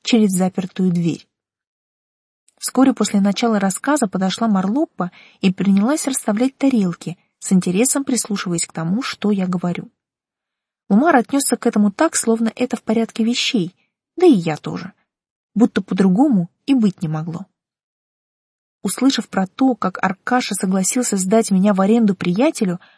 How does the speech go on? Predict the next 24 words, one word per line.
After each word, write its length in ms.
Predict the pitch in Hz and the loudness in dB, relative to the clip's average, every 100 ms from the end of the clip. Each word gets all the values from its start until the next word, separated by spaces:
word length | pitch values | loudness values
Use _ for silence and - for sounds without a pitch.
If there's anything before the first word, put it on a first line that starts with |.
| _ _ _ - | _ _ _ -2
она 260 | 185 233 - | 2 2 4
эмоционально 640 | 190 185 202 196 202 196 | 2 2 0 2 2 2
воскликнула: 760 | 196 - - 190 - 175 170 - _ _ _ _ _ _ _ _ _ | 0 -2 0 -2 -2 -8 -8 -16 _ _ _ _ _ _ _ _ _
«Вот 300 | 359 370 359 | -6 2 4
гад! 560 | 220 202 240 226 185 - _ _ _ _ _ _ | 4 2 4 4 0 -8 _ _ _ _ _ _
Да 100 | - | -2
чтоб 260 | 370 427 - | 0 0 2
ему 180 | 330 320 | 4 4
с 60 | |
чёрным 500 | - - 359 269 277 | 2 2 4 4 2
на 100 | 285 | 2
узкой 280 | 294 285 302 | 2 2 0
тропе 360 | 349 339 - 254 | 2 2 4 4
не 140 | 226 | 4
разойтись!» 680 | 220 214 202 185 202 175 - _ _ _ _ _ _ _ _ _ _ _ _ _ _ | 4 2 2 2 -2 -2 -8 _ _ _ _ _ _ _ _ _ _ _ _ _ _
«Чёрный? 580 | - - 180 185 262 349 _ _ _ _ _ _ _ - | -6 0 0 2 0 -4 _ _ _ _ _ _ _ -4
Это 240 | 190 202 - | -2 0 -2
у 80 | |
вас 280 | 190 196 - | 0 0 0
так 220 | - 190 | -4 -8
чёрт 340 | - - 415 - | -4 0 0 -2
называется?» 680 | 381 269 208 156 156 - 156 _ _ _ _ _ | -4 0 0 -2 -8 -14 -16 _ _ _ _ _
заинтересовалась 840 | 185 190 180 180 - 185 170 170 - | 0 2 2 0 0 0 -2 -4 -6
я. 180 | 170 | -8